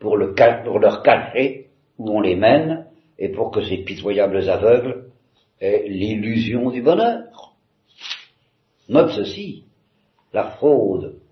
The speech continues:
au nom de celui auquel le vieillard a cru ardemment durant toute sa vie, n'est-ce pas un malheur ? Et s'il se trouve, ne fût-ce qu'un seul être pareil à la tête de cette armée avide du pouvoir, ça ne suffirait pas à susciter une tragédie ?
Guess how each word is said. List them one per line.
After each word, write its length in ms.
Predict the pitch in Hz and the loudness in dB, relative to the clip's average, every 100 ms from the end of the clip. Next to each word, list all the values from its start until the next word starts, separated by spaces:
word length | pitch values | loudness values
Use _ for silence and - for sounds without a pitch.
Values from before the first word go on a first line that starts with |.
| - | -10
au 160 | 98 | -6
nom 160 | 117 107 | -4 -2
de 100 | 101 | -2
celui 480 | - 120 110 120 117 | 0 -2 0 -2 -2
auquel 280 | 90 110 | -2 -2
le 140 | 101 101 | 0 -2
vieillard 440 | 104 104 110 92 | -2 0 0 0
a 100 | 107 | -4
cru 280 | 98 123 139 | -4 -2 -2
ardemment 640 | 104 98 85 95 135 170 - - _ - | -2 -2 0 0 0 -4 -8 -20 _ -8
durant 300 | 101 104 - | -4 -2 -4
toute 160 | 107 | -4
sa 140 | 107 - | 2 2
vie, 160 | 104 | 2
n'est-ce 220 | 104 95 - | 0 -2 0
pas 200 | 90 90 | 0 0
un 60 | |
malheur ? 800 | 90 92 120 - - - _ _ _ _ _ _ _ _ _ _ _ | -2 0 0 -2 -8 -20 _ _ _ _ _ _ _ _ _ _ _
Et 80 | 98 | -10
s'il 200 | 123 117 | -6 -2
se 80 | |
trouve, 380 | 117 113 117 - - _ _ | 0 0 -4 -6 -16 _ _
ne 80 | 104 | -8
fût-ce 320 | 104 123 127 | -4 -4 -2
qu'un 180 | - 165 | 2 2
seul 300 | 160 156 135 | 4 6 6
être 320 | 127 110 113 113 | 6 4 2 0
pareil 420 | 117 123 127 98 | -2 2 0 2
à 60 | 95 | 2
la 120 | 92 | 0
tête 200 | - 104 | 0 -2
de 100 | 90 | -2
cette 220 | 87 85 | -8 -6
armée 280 | 92 92 98 | -4 -2 -2
avide 240 | 85 90 | -2 -6
du 120 | 80 78 | -12 -14
pouvoir, 680 | 92 92 107 90 - - _ _ _ _ _ | -12 -4 -2 0 -4 -10 _ _ _ _ _
ça 180 | - | -6
ne 60 | 107 | -6
suffirait 500 | - 113 120 107 - | -6 -8 0 0 0
pas 220 | 160 175 | -2 0
à 40 | 175 | 0
susciter 460 | 127 117 98 - | -2 -8 -8 -6
une 160 | - 101 | -4 -4
tragédie ? 560 | - 110 135 139 196 | 2 2 2 -4 -10